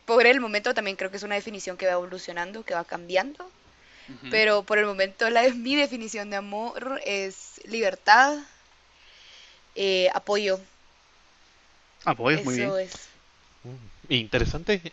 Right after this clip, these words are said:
Speaker 3: al-, algo que mencionaste, lo de, lo de que va evolucionando. Porque totalmente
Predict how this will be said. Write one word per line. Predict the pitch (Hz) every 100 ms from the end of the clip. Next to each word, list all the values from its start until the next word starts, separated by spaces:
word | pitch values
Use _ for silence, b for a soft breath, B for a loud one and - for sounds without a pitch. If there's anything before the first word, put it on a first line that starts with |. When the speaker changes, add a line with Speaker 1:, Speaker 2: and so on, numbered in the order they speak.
| _
Speaker 3:
al-, | 143 147
algo | 156 190
que | 233
mencionaste, | 190 135 196 - 214
lo | 147
de, | 113 98 95 104 -
lo | 117
de | 110
que | -
va | 104
evolucionando. | 147 190 - 113 156 123 107 _ _ _ b b b b b b b b b _ _ _ _ _ -
Porque | 135 - 117 - _
totalmente | 127 - 160 190 214 226